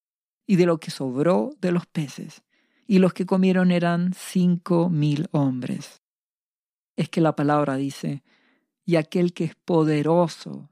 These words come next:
nuestro buen Dios, para hacer todas las cosas mucho más abundantemente de lo que pedimos o entendemos, según el poder que actúa en nosotros".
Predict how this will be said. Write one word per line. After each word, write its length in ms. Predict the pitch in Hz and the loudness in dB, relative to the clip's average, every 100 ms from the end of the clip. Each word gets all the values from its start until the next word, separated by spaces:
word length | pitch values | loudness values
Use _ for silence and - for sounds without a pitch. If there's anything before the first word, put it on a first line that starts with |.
| - | -4
nuestro 380 | 170 - 160 | -4 -2 -2
buen 320 | 143 165 160 143 | 0 0 -2 0
Dios, 440 | 170 170 139 - _ _ - _ | 0 0 -4 -12 _ _ -20 _
para 180 | 170 160 | 0 0
hacer 300 | 165 185 160 - - | 0 -4 -4 -8 0
todas 400 | 220 240 240 233 | 4 6 6 4
las 180 | 214 - | 2 0
cosas 600 | - 180 165 156 - - _ _ _ _ - | -2 -2 -2 -8 -10 -16 _ _ _ _ 4
mucho 680 | 180 214 277 262 - 254 226 | 8 8 8 2 0 2 4
más 460 | 190 185 180 - 285 | 4 4 2 0 0
abundantemente 1400 | 175 170 160 180 180 175 170 160 180 180 175 175 185 - _ _ | 2 2 0 0 0 0 -2 0 0 0 0 -2 -2 -6 _ _
de 120 | 175 | 2
lo 120 | 165 151 | 2 4
que 160 | 160 | 2
pedimos 800 | 147 147 180 202 196 190 185 - _ _ _ | 2 6 8 8 8 6 0 -6 _ _ _
o 340 | - 170 170 - | 2 4 4 2
entendemos, 1040 | 175 165 156 170 160 160 156 135 123 - - _ _ | 0 0 -2 -4 -2 2 2 0 -6 -12 -18 _ _
según 400 | - 170 156 180 | -2 0 4 4
el 140 | 175 160 | 4 2
poder 520 | - 151 170 180 185 | 2 4 6 4 0
que 140 | 175 | -6
actúa 500 | 147 - 156 151 147 | -8 -4 0 0 0
en 140 | 147 147 | -4 -4
nosotros". 760 | 147 - 151 139 - - - | -6 -4 -6 -6 -12 -14 -20